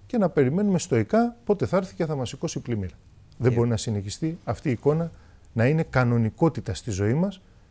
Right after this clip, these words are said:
Speaker 1: Η καταστροφή πρέπει να το πάμε αλλιώς, όπως λέμε και στο σύνθημά μας.
Speaker 2: Μάλιστα. Λοιπόν,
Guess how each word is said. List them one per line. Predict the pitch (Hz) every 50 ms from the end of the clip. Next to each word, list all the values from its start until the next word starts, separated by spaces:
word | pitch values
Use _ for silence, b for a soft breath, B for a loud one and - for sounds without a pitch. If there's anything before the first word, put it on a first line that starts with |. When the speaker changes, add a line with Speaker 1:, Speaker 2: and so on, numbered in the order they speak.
| b b
Speaker 1:
Η | b 123
καταστροφή | - 120 110 - 107 - - 107 98 - - 202 220 226 - b b b b b b
πρέπει | - 180 220 220 - 196
να | 160 131
το | - 104
πάμε | - 170 190 196 196 208 233
αλλιώς, | - - 98 104 123 160 175 170 -
όπως | 151 127 - 98 95
λέμε | 107 131 135 135 131
και | 120 - 113
στο | - -
σύνθημά | 104 - 107 90 85 87 87 85
μας. | 82 76 - - -
Speaker 2:
Μάλιστα. | 92 113 117 80 - - - - - - B B B B B B B B B B B B
Λοιπόν, | B 139 156 151 110 -